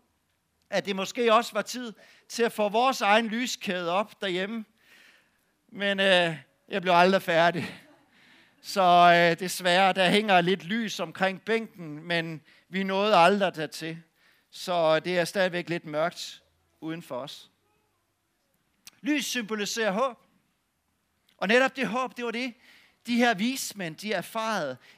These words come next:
da de blev draget mod den største lysstjerne på himlen. For lyset, det drages vi af. Det er umuligt ikke at opdage, hvis en, der tager et billede med blitz i et mørkt rum, eller ikke at kigge på spotlightet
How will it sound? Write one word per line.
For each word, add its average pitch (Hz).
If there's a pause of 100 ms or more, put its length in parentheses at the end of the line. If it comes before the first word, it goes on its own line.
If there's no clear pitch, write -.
da 202
de 202
blev 202
draget 208
mod 190
den 190
største -
lysstjerne 160
på 147
himlen. 214 (920)
For 269 (120)
lyset, 269 (100)
det 233
drages 226
vi 147
af. 147 (960)
Det 254
er -
umuligt 269
ikke 269
at 208
opdage, 226
hvis 196
en, 254
der 220
tager 247
et 196
billede 233
med 190
blitz -
i 208
et 208
mørkt 180
rum, 233 (640)
eller 214
ikke 262
at -
kigge 269
på 220
spotlightet 170